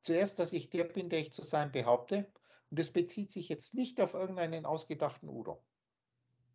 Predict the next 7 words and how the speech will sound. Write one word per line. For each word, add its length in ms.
Das 140
ist, 280
Namen 440
sind 240
wirklich 380
austauschbar. 840
Du 480